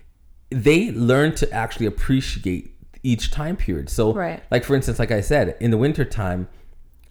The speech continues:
Speaker 1: I learned that a lot of them go on vacation and they have a great time. They take their mind off of the whole process.
Speaker 2: Well, there's something to be said where you're in a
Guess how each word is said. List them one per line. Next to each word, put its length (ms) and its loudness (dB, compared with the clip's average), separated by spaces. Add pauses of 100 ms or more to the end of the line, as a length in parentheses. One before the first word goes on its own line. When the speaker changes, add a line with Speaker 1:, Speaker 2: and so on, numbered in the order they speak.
(360)
Speaker 1:
I 180 4
learned 440 4
that 300 0
a 80 2
lot 160 4
of 80 0
them 180 2
go 380 -2
on 260 -4
vacation 540 -2
and 200 2
they 100 0
have 340 -4
a 120 0
great 600 0
time. 460 -4 (360)
They 100 4
take 300 2
their 160 4
mind 460 2 (180)
off 520 0
of 360 -2
the 120 2
whole 360 2
process. 600 2
Speaker 2:
Well, 100 4
there's 180 4
something 340 2
to 100 -2
be 120 0
said 480 0
where 540 0
you're 180 2
in 240 0
a 300 0